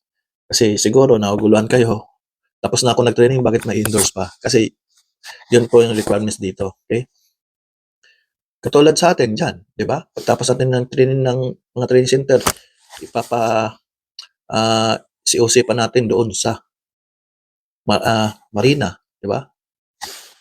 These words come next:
So, ganun din yan dito. Pero dito, si U S Coast Guard yung gagawa. Mahaba-haba na tong video na to.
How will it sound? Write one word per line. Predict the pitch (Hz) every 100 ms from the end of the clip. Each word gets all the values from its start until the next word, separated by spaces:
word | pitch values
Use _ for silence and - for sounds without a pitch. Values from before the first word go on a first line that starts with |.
| _
So, | - 110 107 104
ganun | 123 127
din | 123 120
yan | 113
dito. | 110 113 107 - _ _ _ _ _ - _
Pero | 131 127
dito, | 139 156 110
si | 110 110
U | 117
S |
Coast | 127 -
Guard | 127 120
yung | 117 120 - _
gagawa. | 101 104 110 - _ _ _ _ -
Mahaba-haba | 151 135 139 127 123 127 123
na | 127
tong | 123 123
video | 120 123
na | 131
to. | 127 120